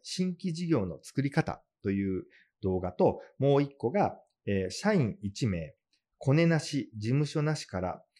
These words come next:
運や偶然性を排除し、十三年で三十社の企業オーナーになるまでの戦略を大公開ということで、この二つですね、えー、の動画の方、えーと、無料で見れますので、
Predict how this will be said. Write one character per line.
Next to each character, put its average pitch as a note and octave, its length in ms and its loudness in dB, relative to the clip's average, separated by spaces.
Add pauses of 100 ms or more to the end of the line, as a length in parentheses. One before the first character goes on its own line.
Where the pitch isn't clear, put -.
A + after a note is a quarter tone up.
(200)
運 E3+ 200 2
や F#2+ 140 2
偶 A2+ 280 0
然 A#2+ 200 0
性 B2 220 -2
を A#2 100 0
排 A#2 220 0
除 F#2 120 -6
し、 - 360 -12
十 D3 260 -2
三 D#3 260 -2
年 F2 220 -2
で F2+ 120 -6
三 C3+ 240 -4
十 C#3+ 120 -6
社 A2 200 -6
の F2 80 -6
企 A#2 240 -8
業 C3 160 0
オ C3 180 -2
ー A#2+ 40 0
ナ G2+ 120 0
ー - 40 -2
に F#2+ 120 -4
な G#2+ 100 0
る G#2+ 80 -2
ま D#3 140 -2
で F#3+ 80 2
の G2+ 180 -2 (680)
戦 C3+ 280 0
略 C3+ 260 -2
を A#2+ 120 0
大 A#2+ 240 0
公 E3+ 220 0
開 F2+ 200 -6
と - 80 -10
い F2 80 -6
う E2+ 80 -10
こ - 80 -12
と D#2+ 140 -12
で、 G#2+ 220 0 (200)
こ - 140 0
の E3+ 240 2 (120)
二 D3+ 200 -2
つ - 380 -8
で F#2 60 -8
す - 140 -12
ね、 G#2 200 -4 (260)
え F#2 560 -2
ー、 - 20 -4
の G2+ 120 -4
動 G2+ 220 0
画 G#2 100 0
の G#2 100 -2
方、 E3+ 360 2
え F#2 160 -2
ー - 20 -12
と、 F#2 80 -6
無 G2+ 140 -2
料 C#3+ 180 4
で C3+ 220 0
見 A#2 100 0
れ A#2 240 0
ま B2+ 100 -4
す - 140 -12
の E2+ 100 -6
で、 G#2+ 160 -2